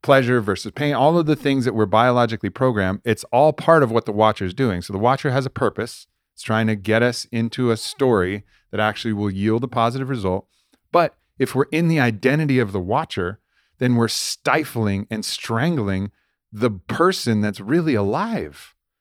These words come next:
right? And you'll know that because you won't be willing to do something in the privacy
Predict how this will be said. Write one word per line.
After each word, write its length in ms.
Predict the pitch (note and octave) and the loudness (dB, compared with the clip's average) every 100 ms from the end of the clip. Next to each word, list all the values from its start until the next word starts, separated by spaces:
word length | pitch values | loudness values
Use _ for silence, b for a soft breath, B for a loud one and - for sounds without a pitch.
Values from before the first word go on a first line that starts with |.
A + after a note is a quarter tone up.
| _ _ _ | _ _ _
right? 160 | - B2 | -4 -2
And 180 | C3 B2+ | 0 2
you'll 160 | B2 D3 | 6 6
know 300 | C3 F#3 C4 | 6 4 4
that 340 | A#2+ F#2+ A2 | 4 2 0
because 340 | A#2 A#2 B2+ A2 | -4 -2 0 0
you 140 | A#2+ | 0
won't 400 | G#2+ G#2+ D#3+ F3+ | 0 2 2 0
be 120 | C#3+ D#3 | -4 0
willing 340 | A2 A#2+ A#2+ | 2 2 0
to 100 | A#2 | -2
do 180 | G2 A2+ | -2 -2
something 540 | A2 G#2+ G2+ G#2+ G#2 G2+ | -2 -4 -2 -2 -4 -4
in 140 | G#2 | -4
the 80 | G2+ | -4
privacy 1000 | - - C#3 E3+ C3+ B2+ - F2 F2+ | -6 -2 2 2 2 0 -4 -12 -12